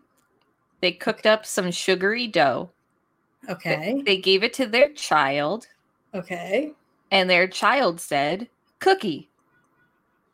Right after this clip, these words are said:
Speaker 2: You're getting more into the history of cookies, to be honest.
Speaker 1: Okay. <laughs>
Speaker 2: But <laughs> so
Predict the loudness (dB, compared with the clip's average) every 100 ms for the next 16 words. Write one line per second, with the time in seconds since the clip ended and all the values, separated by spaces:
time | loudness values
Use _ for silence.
0 | _ 2 4 6 4 6 8 8 6 2
1 | -2 0 -2 -2 -2 -2 -2 -4 -6 -6
2 | -8 -8 -8 -2 4 4 4 2 2 4
3 | 2 2 2 0 0 4 6 6 4 2
4 | 2 0 -2 0 0 0 -10 _ _ -20
5 | -18 -18 -18 -16 -14 -14 -14 -16 -18 _
6 | -6 6 8 8 4